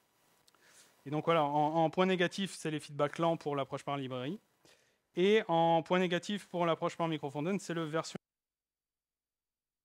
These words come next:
Essayer de répondre justement à ce, cette problématique de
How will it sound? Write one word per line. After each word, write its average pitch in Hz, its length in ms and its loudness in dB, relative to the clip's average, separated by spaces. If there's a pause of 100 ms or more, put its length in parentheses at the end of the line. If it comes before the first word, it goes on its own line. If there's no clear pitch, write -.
(360)
Essayer 226 180 0
de 196 60 2
répondre 196 400 2
justement 180 600 2
à 165 60 4
ce, 151 240 -4
cette 156 220 -4
problématique 175 560 0
de 165 240 -2